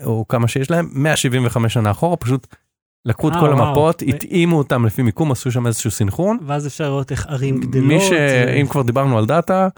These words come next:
Speaker 2: כן,
Speaker 1: מי
Speaker 2: זה-
Speaker 1: שחרמן על מפות,
Speaker 2: <laughs> אנחנו הארדקור על
Speaker 1: על
Speaker 2: דאטה היום.
Speaker 1: טיפוגרפיה,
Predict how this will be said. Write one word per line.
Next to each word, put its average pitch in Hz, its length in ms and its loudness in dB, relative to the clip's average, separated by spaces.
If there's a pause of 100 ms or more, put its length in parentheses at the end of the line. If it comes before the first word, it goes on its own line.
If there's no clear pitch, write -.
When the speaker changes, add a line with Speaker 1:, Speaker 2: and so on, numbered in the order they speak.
(180)
Speaker 2:
כן, 202 180 0
Speaker 1:
מי - 60 4
Speaker 2:
זה- 131 60 0
Speaker 1:
שחרמן 135 480 2
על 139 80 2
מפות, 190 440 2 (300)
Speaker 2:
<laughs> 196 260 -4
אנחנו 156 300 -4
הארדקור 190 360 -4
על 139 120 -2
Speaker 1:
על 113 120 4
Speaker 2:
דאטה 131 140 2
היום. 127 100 -2
Speaker 1:
טיפוגרפיה, 180 580 2